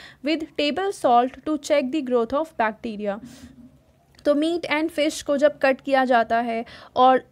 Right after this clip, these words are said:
इसको जहाँ भेजा जाता है कंज्यूम करने के लिए, उनमें गैप होता है। और मीट एंड फिश ऐसी चीज़ें होती हैं जिसको बहुत ज़्यादा समय तक नहीं रखा जा सकता है। अब क्योंकि जैसे फ़िश का एग्जांपल लेते हैं, ये सी से पकड़ी जाती हैं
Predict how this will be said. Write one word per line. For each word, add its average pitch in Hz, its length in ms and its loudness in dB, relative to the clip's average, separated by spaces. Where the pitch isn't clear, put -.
इसको 302 220 -2
जहाँ 285 280 2
भेजा 262 300 2
जाता 262 260 2
है 262 100 0
कंज्यूम 262 400 -2
करने 254 320 -2
के 262 80 -6
लिए, 285 100 -4
उनमें 320 360 -4
गैप 226 580 2
होता 208 260 -2
है। 214 240 -8
और 285 420 2
मीट 302 320 0
एंड 294 220 -2
फिश 349 200 -4
ऐसी 269 320 0
चीज़ें 302 340 -2
होती 262 300 -4
हैं 339 100 -4
जिसको 330 280 -6
बहुत 277 320 -2
ज़्यादा 226 300 0
समय 269 240 -6
तक 349 180 -2
नहीं 254 240 -2
रखा 233 220 -4
जा 202 160 -4
सकता 214 300 -12
है। 220 200 -10
अब 302 200 2
क्योंकि 381 320 -2
जैसे 359 240 -2
फ़िश 359 240 -4
का 381 100 2
एग्जांपल 269 420 0
लेते 247 260 -2
हैं, 277 200 -8
ये 320 180 0
सी 349 240 0
से 370 120 -2
पकड़ी 277 340 -4
जाती 285 380 -2
हैं 302 200 -8